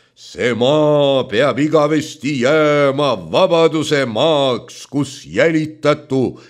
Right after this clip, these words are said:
ja tagaaetu varjupaiga leiab, kui tal on head kavatsused.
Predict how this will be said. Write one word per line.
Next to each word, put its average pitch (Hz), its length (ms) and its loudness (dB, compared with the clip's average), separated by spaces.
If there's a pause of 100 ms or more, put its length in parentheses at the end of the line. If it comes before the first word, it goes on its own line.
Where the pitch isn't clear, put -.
(120)
ja 127 180 2
tagaaetu 143 1400 2
varjupaiga 160 880 2
leiab, 135 720 0
kui 143 340 4
tal 117 220 0
on 104 240 -2
head 113 560 0
kavatsused. 80 1120 -6